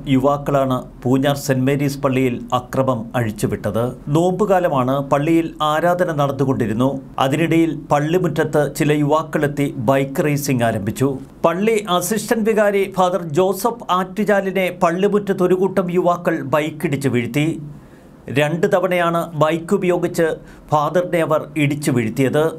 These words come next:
അക്രമികളോട് പുറത്തു പോകാൻ ആവശ്യപ്പെട്ട് ഗേറ്റ് അടയ്ക്കുന്നതിനിടയിലായിരുന്നു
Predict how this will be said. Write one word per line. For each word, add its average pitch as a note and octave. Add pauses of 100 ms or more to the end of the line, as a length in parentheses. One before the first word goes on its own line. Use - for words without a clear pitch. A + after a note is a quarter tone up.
(260)
അക്രമികളോട് G#3 (100)
പുറത്തു F3+
പോകാൻ F#3+
ആവശ്യപ്പെട്ട് F#3 (200)
ഗേറ്റ് E3
അടയ്ക്കുന്നതിനിടയിലായിരുന്നു E3+